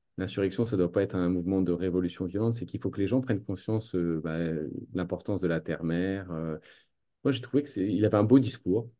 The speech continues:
mais c'est resté d'un, d'un côté de ma tête. J'ai commencé ma vie d'ingénieur dans l'industrie. Et puis, euh, euh,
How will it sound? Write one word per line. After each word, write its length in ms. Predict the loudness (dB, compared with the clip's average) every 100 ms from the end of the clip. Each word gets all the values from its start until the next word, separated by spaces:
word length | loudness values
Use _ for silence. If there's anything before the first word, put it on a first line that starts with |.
| _ -4
mais 320 | 4 4 4
c'est 180 | -2 -2
resté 240 | 0 2
d'un, 260 | 2 2 2
d'un 200 | 2 2
côté 240 | 0 2
de 40 | 2
ma 140 | 2
tête. 320 | 2 0 0 _ _ 0
J'ai 140 | 4
commencé 320 | 6 6 4
ma 120 | 4
vie 120 | 4 4
d'ingénieur 580 | 2 4 4 4 4
dans 120 | 2 2
l'industrie. 580 | 0 -2 -6 -6 -6 -10 -20 -20 -20 -20 _ _
Et 80 | -4
puis, 300 | -2 4 8
euh, 460 | 8 6 4 4 2 -4 -18 _ _ _ _ _
euh, 680 | -2 0 0 0 0 0 -2